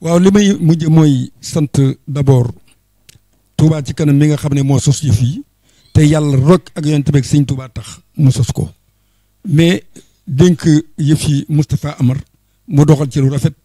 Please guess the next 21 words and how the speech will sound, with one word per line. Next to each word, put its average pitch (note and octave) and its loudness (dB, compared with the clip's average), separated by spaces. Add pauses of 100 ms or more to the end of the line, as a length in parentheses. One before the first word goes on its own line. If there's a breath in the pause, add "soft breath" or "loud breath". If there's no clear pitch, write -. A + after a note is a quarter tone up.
(380)
mais D3+ 2
mu D3+ 0
dé-, C#3 0
mu E3 2
dénkaat E3+ 0
ko G#3+ -4 (360)
Fallou D#3+ 2
Ndiaye. A2 -2 (680)
Fallou E3+ 2
Ndiaye D3 -4
nag, E3+ -8 (320)
il C#3+ -4
est D3 -2
spécial. - -6 (640)
Ndax D#3 -6
tey D#3 -4
li D3+ -4
fi F3+ -4
daje D3 -6
ci C3+ -4
nit, A#2+ -2